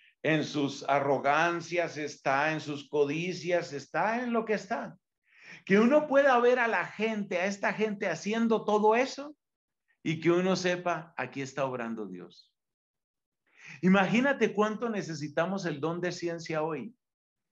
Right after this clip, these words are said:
¿Cuánto necesitamos el don de ciencia cuando parece que solo los poderosos de este mundo tienen una palabra decisiva y que es solamente su palabra la que se va a cumplir?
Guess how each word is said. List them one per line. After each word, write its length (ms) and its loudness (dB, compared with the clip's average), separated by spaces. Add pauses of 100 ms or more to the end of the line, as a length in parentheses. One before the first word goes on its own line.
(720)
¿Cuánto 380 4
necesitamos 720 0
el 140 -4
don 200 -2
de 120 -4
ciencia 640 -6 (380)
cuando 400 4
parece 540 2
que 140 -4
solo 360 2
los 280 -2
poderosos 680 -2
de 80 -2
este 240 -4
mundo 400 -2
tienen 300 -2
una 280 -2
palabra 580 0
decisiva 840 -6 (420)
y 140 0
que 160 4
es 80 2
solamente 560 0
su 200 -2
palabra 380 0
la 120 -2
que 100 -10
se 140 -8
va 80 -2
a 80 -6
cumplir? 500 -8